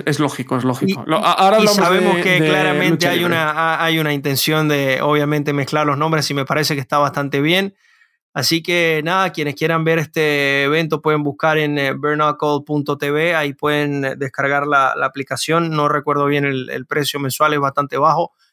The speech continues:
Speaker 2: y van a tener acceso a todas las peleas en vivo y a toda la librería de peleas anteriores para poder disfrutarlas. Y se los repito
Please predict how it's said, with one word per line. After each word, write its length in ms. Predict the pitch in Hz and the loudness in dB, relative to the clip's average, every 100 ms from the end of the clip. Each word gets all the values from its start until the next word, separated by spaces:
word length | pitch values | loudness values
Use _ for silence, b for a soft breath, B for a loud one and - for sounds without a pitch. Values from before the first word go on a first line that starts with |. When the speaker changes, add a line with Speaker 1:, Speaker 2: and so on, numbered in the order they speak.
| _ | _
Speaker 2:
y 80 | 143 | -2
van 120 | 143 | 0
a 80 | 139 | 0
tener 260 | 143 143 143 | 0 0 0
acceso 500 | - 151 143 143 135 | -2 0 0 2 0
a 60 | - | 0
todas 240 | 156 160 151 | -2 0 0
las 120 | 143 | -2
peleas 320 | 143 151 143 | -2 0 0
en 100 | 139 | -2
vivo 260 | 151 151 143 | 0 0 2
y 40 | |
a 120 | 135 | 0
toda 180 | 135 147 | 0 0
la 100 | 143 | 2
librería 380 | 143 139 139 147 | 0 -2 0 0
de 80 | 135 | -2
peleas 320 | 139 139 139 | -2 -2 -4
anteriores 580 | 135 135 139 139 131 b b b b _ - | -4 -2 0 0 -4 b b b b _ -4
para 460 | 147 147 143 135 | 0 0 0 -2
poder 320 | 135 135 139 139 | -2 -2 0 -2
disfrutarlas. 680 | 135 143 131 160 175 151 135 | -2 -4 -2 -2 0 -2 -4
Y 20 | |
se 140 | 143 | -2
los 120 | 139 | 0
repito 480 | 135 135 151 147 147 | 0 0 -2 -4 -14